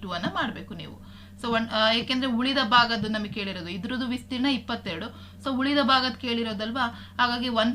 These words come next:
ಫಿಫ್ಟಿ ಫೋರ್ ಇಂದ, ಆ, ಟ್ವೆಂಟಿ ಟೂ ಅನ್ನ ನೀವು ಕಳೆದ್ರೆ ನಮಗೆ ಬರುವಂತ ಉತ್ತರ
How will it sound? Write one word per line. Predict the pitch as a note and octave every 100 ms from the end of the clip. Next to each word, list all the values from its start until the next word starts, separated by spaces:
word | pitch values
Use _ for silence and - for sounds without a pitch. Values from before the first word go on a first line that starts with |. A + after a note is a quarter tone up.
| C4+
ಫಿಫ್ಟಿ | B3+ - B3+
ಫೋರ್ | B3+ A#3+ A#3
ಇಂದ, | A3+ B3+ C#4+ - - - G#3+
ಆ, | G3 F#3 F#3 - -
ಟ್ವೆಂಟಿ | A#3 A#3 C4+ -
ಟೂ | B3
ಅನ್ನ | A3+ A3+
ನೀವು | G#3+ G#3+ G3
ಕಳೆದ್ರೆ | G#3 F#3+ E3 G#3+ D4 C4 A3+
ನಮಗೆ | A3+ A3 A3
ಬರುವಂತ | A3+ A#3 A#3 A3+
ಉತ್ತರ | A3